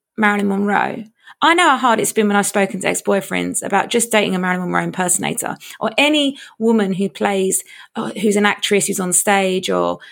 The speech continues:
you know, because you get a certain amount, level of attention, um, from the opposite sex.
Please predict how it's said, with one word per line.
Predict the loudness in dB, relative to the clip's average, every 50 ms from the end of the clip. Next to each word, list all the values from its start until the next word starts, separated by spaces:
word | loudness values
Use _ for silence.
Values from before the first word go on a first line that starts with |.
| -20 -20 _ _ _ -4
you | -2 0
know, | 0 0
because | -2 -4 -2 -2 -2 -2 -2
you | -2 0 0 2
get | 2 0 0
a | 0
certain | 0 0 0 0 0
amount, | 0 0 0 0 0 2
level | 2 2 2 0
of | -2
attention, | -2 -2 -2 0 0 -2 -2 -4 -4 -4 -4 -4 -4 -6 -10 -12 -18 _ _ _ 0
um, | 2 2 2 0 -2 -4 -6 -8 -10 -10
from | -6 -2 -2 0
the | 0 0
opposite | -2 -4 -4 -4 -2 -2
sex. | 0 0 0 0 -2 -2 -4 -6 -8 -8 -8